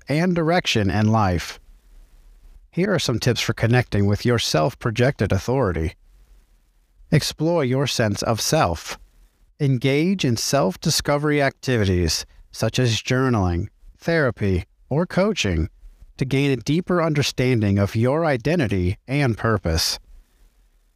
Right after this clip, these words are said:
Listen to your inner voice. Cultivate a regular practice of quiet reflection or meditation to connect with your inner guidance and wisdom. Share your truth.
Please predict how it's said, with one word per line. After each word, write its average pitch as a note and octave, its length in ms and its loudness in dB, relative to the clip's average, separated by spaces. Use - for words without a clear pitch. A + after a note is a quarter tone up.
Listen A#2+ 440 0
to B2 120 -2
your A2 200 2
inner B2+ 280 0
voice. F#2 580 -2
Cultivate E3+ 600 -2
a A2+ 80 0
regular D#3+ 500 0
practice C3+ 800 -2
of A2+ 180 2
quiet D3 420 0
reflection A2 760 0
or D#3+ 340 0
meditation A#2+ 840 0
to - 80 -2
connect C3+ 500 0
with A2 180 -4
your C#3 260 0
inner B2+ 260 0
guidance G#2+ 600 0
and A2 200 2
wisdom. G2+ 500 2
Share D#3+ 380 -2
your B2+ 340 0
truth. F2+ 580 0